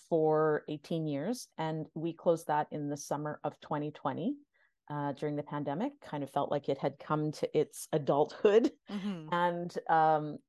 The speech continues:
Speaker 1: and so we, we stopped working together, but we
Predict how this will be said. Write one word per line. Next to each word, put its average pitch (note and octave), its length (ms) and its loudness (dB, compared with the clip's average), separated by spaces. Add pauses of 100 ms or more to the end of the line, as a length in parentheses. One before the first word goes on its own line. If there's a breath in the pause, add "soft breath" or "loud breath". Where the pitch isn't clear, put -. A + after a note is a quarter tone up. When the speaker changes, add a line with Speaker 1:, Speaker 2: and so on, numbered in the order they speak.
(120)
Speaker 1:
and E3 160 -4
so E3 420 6
we, D#3+ 460 2 (160)
we E3 160 -6
stopped - 340 0
working D#3+ 360 2
together, D#3 400 2
but - 340 2
we D3 280 -6